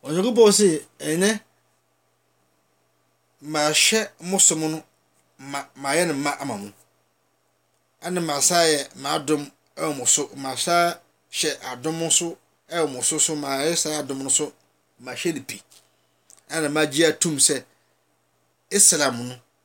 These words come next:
Kremosom no ɛnna ɛyɛ ɛsom a ɛfata a mepɛ. Me nua Kremoni a wotie mi, wei, ɛm sɛ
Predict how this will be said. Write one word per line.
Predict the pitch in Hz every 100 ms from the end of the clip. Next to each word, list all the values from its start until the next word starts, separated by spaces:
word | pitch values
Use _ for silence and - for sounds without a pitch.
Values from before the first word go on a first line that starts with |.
| _
Kremosom | - 151 147 135 - 185 180
no | 175 -
ɛnna | 156 170 147
ɛyɛ | 139 151 -
ɛsom | 110 - 147 147 - _ _ _ _ _
a | 151 147 123 -
ɛfata | 104 - 135 147 135
a | - 147 127 - _ 104
mepɛ. | 98 - 123 - _ _ _ _ _ _ _ - - - _ _ - - - _ _ - _ _ _ _ _
Me | 165 208
nua | 190 185
Kremoni | 175 147 143 151 165
a | 147
wotie | 135 135 143 143
mi, | 123 98 - _ _ _ - _ _ - _ _ _ _ 120
wei, | 131 156 190 196 _ _ _ _ -
ɛm | 190
sɛ | 190